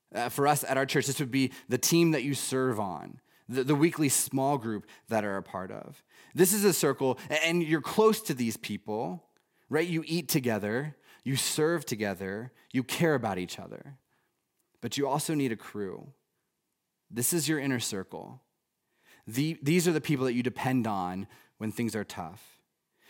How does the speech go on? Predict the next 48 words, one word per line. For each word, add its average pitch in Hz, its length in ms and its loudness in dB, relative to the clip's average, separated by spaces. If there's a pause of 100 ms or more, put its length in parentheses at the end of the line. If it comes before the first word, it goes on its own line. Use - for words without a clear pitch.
(120)
The 139 100 2
people 156 320 2
who 143 120 6
you're 147 220 4
real 135 340 2
with 113 380 -2
and 117 140 0
vulnerable 113 380 -2
with. 95 100 -8 (160)
These, 151 480 2 (140)
these 143 520 2 (160)
are 127 80 -2
your 127 140 2
ride 117 180 2
or 107 80 -2
die 104 220 0
people. - 640 -12 (1000)
So - 140 -6
you 135 60 4
need 139 100 4
a 127 60 0
community 127 720 0 (180)
that 107 140 -4
you 127 100 2
worship 123 440 -2
with 104 200 -10
weekly. 113 580 -10 (840)
You 107 100 -4
need 110 160 0
a 104 40 -4
core 131 340 -2
group 120 240 -6
of 107 120 -12
people 104 280 -4
that 98 160 -8
you 110 100 -4
meet 117 240 0
with 104 160 -8
and 104 100 -8
spend 104 220 -6
time 110 240 -8
with 101 140 -10
regularly. 98 500 -8 (160)
And 107 100 -2
you 110 60 2
need 110 160 -2
a 95 60 -8
crew 110 640 -4